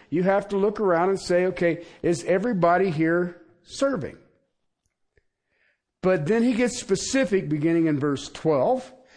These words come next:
and he shows these five purpose results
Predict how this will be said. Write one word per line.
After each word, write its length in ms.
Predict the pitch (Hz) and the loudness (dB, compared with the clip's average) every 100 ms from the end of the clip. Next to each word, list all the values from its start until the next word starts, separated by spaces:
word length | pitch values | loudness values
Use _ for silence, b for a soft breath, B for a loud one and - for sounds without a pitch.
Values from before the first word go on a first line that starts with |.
| b - | b -4
and 100 | 175 | 0
he 100 | 185 | 0
shows 320 | - 196 165 | 2 2 2
these 240 | 196 170 | -2 -4
five 800 | - - 196 196 202 202 196 - - - _ _ _ _ _ _ _ _ _ | -8 -2 2 2 2 2 0 -4 -18 -20 _ _ _ _ _ _ _ _ _
purpose 460 | - 220 233 262 - | -2 0 0 0 0
results 880 | 240 190 139 170 156 240 - - | 0 -2 0 0 2 0 -6 -12